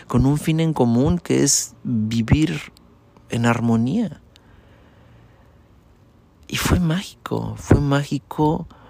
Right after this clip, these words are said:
Y sobre todo, pues, si lo estás escuchando, si estás escuchando este podcast, gracias porque me recordaste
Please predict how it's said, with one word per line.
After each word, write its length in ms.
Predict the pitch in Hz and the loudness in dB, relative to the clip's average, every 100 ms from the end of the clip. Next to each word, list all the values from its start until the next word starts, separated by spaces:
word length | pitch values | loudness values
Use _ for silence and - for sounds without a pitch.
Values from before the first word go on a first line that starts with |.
| - - _ _ - - | -20 -20 _ _ -20 -10
Y 80 | - | 2
sobre 240 | - 117 | 4 4
todo, 320 | 110 127 139 135 | 2 2 2 0
pues, 360 | - - - - | 0 0 0 -2
si 200 | - 107 | -2 0
lo 120 | 107 | 2
estás 260 | - 117 | 2 0
escuchando, 580 | 127 - 107 - 110 127 | -4 -4 -4 -2 0 0
si 80 | 107 | -2
estás 240 | 101 113 | -4 -4
escuchando 460 | 113 117 - 104 104 | -6 -6 -4 -2 -4
este 160 | 104 - | -4 -10
podcast, 560 | - 98 - 117 - | -8 -8 -6 -8 -8
gracias 520 | 98 101 104 110 123 123 | -6 -2 -2 -2 -6 -4
porque 260 | 113 104 | -4 -2
me 120 | 95 | -2
recordaste 880 | 92 98 - 92 92 98 - 123 139 | -2 -6 -4 -4 -4 -4 -6 -8 -10